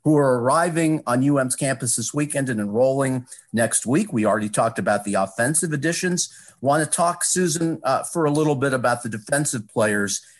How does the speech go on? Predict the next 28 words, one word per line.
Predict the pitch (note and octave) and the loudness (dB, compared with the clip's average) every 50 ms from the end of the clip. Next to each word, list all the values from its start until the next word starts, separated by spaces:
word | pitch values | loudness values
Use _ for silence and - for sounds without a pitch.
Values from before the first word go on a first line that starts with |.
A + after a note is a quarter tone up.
| _ | _
and | G2+ B2 C#3 | -2 0 0
it's | C3+ - - D#3 | 0 0 0 -2
a | |
group | D3 A#2 D3 D#3 D3+ C3 | -2 0 0 0 0 0
headlined | B2 C3 D3+ D3+ C#3 C#3 C3 C3 C3 C3 B2+ A#2+ A#2 A#2 - _ _ _ _ | 0 0 0 0 2 2 2 2 2 2 0 -2 -4 -6 -10 _ _ _ _
by | - A2+ A#2+ | -2 -2 0
two | A#2+ - - F3+ D3 | 0 0 0 0 0
five-star | - - D3 C3 B2 A#2 - - - - G2+ G2 | 2 2 2 2 2 0 0 -4 -2 -4 -4 -4
kids, | - - A2+ G2 E2+ E2 - | -2 -4 -4 -4 -4 -4 -4
Leonard | A2+ A#2+ B2+ C3+ B2+ B2 B2 | -2 0 0 0 -2 -2 -4
Taylor, | - C#3 C3 C3+ C3 C#3 C3+ A#2+ | -4 -2 -2 -2 0 -2 -4 -4
the | G2+ F#2 | -4 -6
defensive | G2+ F#2+ - A#2+ A2+ A2+ - F#2+ - | -10 -4 -2 -4 -2 -2 -6 -10 -10
tackle, | _ - C3 C3+ C#3 C3+ - C3+ C3+ B2+ A#2 - - _ _ _ _ - | _ -4 -2 -2 -2 0 0 0 0 0 0 -2 -10 _ _ _ _ -4
and | G2 G#2+ | -2 -2
James | G2+ F#2+ B2 B2+ C3 C3 A#2+ - | 0 0 0 0 2 0 0 0
Williams, | C3 C3 C3 B2+ A#2+ A#2 A2 G2 | 0 0 0 0 0 0 -2 -2
the | G#2 F#2+ | -4 -2
five-star | - A2 G#2 A2 G#2+ - - - A2 G2 F#2+ | 0 0 2 2 0 -2 -4 -2 -2 -2 -2
safety. | - - C3 B2 A#2 A#2+ - - G2+ G2+ F#2+ - _ _ - _ _ _ | -2 -2 0 0 -2 -2 -4 -4 -4 -4 -4 -6 _ _ -20 _ _ _
Uh, | G#2+ G#2+ A2 A2 A2 A2 - | -2 0 0 0 0 -2 -2
I | A#2 A#2+ B2+ | -2 0 0
spoke | B2 - - - F3+ G3+ G3 G3+ - | 0 -2 -2 0 0 -2 0 0 -2
with | E3+ D#3 D#3 - | -2 -2 -2 -6
Palmetto's | - - C#3 C#3 C#3+ D3+ D#3 D#3+ D#3 D3+ D3 - | -4 -2 0 2 2 2 2 2 2 0 0 -4
coach, | - - D3+ D3 D3 C#3+ - | -2 0 0 0 0 0 0
Mike | C3 B2 B2+ C#3 - | 0 0 0 0 -2
Monasco, | B2+ A#2+ B2+ C3 C#3 C#3+ C#3 - - C3+ B2 A#2 A2+ G#2 G#2 | -2 0 0 2 2 0 0 -2 0 2 2 2 2 0 -4